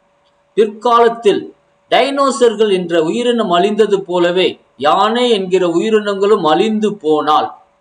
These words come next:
இந்த பிரம்மாண்டமான உருவம் கொண்ட யானைகள் ஊகத்தின் அடிப்படையில் சைவ, அசைவ உண்ணிகளாக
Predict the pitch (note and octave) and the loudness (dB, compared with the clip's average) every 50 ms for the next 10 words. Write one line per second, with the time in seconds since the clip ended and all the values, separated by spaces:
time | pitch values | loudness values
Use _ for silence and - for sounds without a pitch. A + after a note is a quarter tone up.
0 | _ _ _ _ _ _ _ - G3+ A#3 A#3+ F#3+ F3+ F3+ G3 G#3+ A3 A#3+ B3+ C#4+ | _ _ _ _ _ _ _ -10 -6 -2 -2 0 0 0 -2 -2 0 0 0 0
1 | D4 D4 C#4 B3+ B3+ A#3+ A3+ A3 G#3 F#3 F3+ G3 A3+ B3 B3+ A#3+ A3+ G#3 G#3+ G3 | 0 0 0 0 0 0 0 0 0 0 0 0 0 2 0 0 0 -2 -2 -2
2 | F#3+ F3+ E3+ E3+ D#3+ D3+ D3+ D3+ D#3 D#3 D3+ C#3+ C#3+ D#3 E3 D#3+ D#3+ - _ _ | -2 0 0 0 0 2 2 2 2 0 0 -2 -2 -4 -4 -4 -6 -12 _ _
3 | _ _ _ _ _ _ _ _ _ _ _ - F#3 C4 D4 C#4+ - - - - | _ _ _ _ _ _ _ _ _ _ _ -2 0 0 2 2 0 0 -2 -4
4 | - B3+ A3+ G3 F3+ E3+ F3+ F3 - - E3 D#3 D#3 D3+ D3+ D3+ D3+ D3+ - - | -6 -4 -2 -2 0 0 -2 -4 -4 -2 -2 -2 -2 -2 -2 -4 -6 -6 -10 -14
5 | _ _ - - - A3+ B3+ C#4+ C#4 C4 B3 - E3 E3+ - - C4 C4+ C#4 C4+ | _ _ -10 -4 0 0 0 0 -2 -2 -2 0 0 -2 -2 0 -2 -2 -2 0
6 | C4 B3+ A#3 G3+ G3+ A3 A3+ A#3 B3 A3 A3+ A3 A#3 A3+ A3+ A3 | 0 2 2 2 2 0 -2 -2 -2 -2 0 0 2 2 0 0